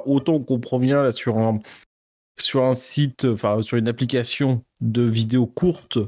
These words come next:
euh, c'est cet aspect où, en fait, on réfléchit même pas, euh, c'est, c'est f-, c'est très poussé. On en a parlé pas mal, là, dans, dans plusieurs podcasts précédents. Euh, autant que pour Spotify. Alors, c'est vrai, hein, Spotify se défend de dire, « Bah ouais, mais nous, euh, le but, c'est de faire découvrir plein de nouvelles musiques, et cetera. »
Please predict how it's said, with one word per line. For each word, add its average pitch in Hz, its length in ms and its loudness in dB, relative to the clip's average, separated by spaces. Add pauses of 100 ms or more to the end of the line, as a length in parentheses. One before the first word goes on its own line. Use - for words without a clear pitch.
(120)
euh, 110 200 2
c'est 110 220 0
cet 110 240 -4
aspect 113 300 0
où, 120 220 2
en 113 100 2
fait, 123 180 -4
on 113 80 0
réfléchit 110 400 0
même 107 240 2
pas, 127 420 2
euh, 107 160 2
c'est, 101 240 0
c'est 104 200 -4
f-, - 220 -10 (180)
c'est - 240 -4 (120)
très 131 180 -2
poussé. 127 340 -2
On 113 160 0
en 104 80 0
a 104 60 0
parlé 117 260 -2
pas 131 180 0
mal, 143 240 0
là, 113 160 2
dans, 104 240 0 (380)
dans 113 100 0
plusieurs 127 380 0
podcasts 123 480 -2
précédents. 156 520 -2 (680)
Euh, 107 280 2
autant 135 320 0
que 143 100 -4
pour 123 180 -2
Spotify. 143 500 -2
Alors, 139 160 0
c'est 151 120 -4
vrai, 214 180 2
hein, 160 140 4
Spotify 127 540 0
se 127 100 -4
défend 120 320 0
de 131 60 -4
dire, « 139 180 2
Bah 117 140 2
ouais, 147 180 2
mais 139 140 2
nous, 135 320 4
euh, 123 40 4
le 117 120 2
but, 135 280 0
c'est 120 120 0
de 104 40 -8
faire 120 120 0
découvrir 117 400 -2
plein 143 160 0
de 139 40 0
nouvelles 135 200 4
musiques, 127 340 2
et 123 100 2
cetera. » 123 460 -2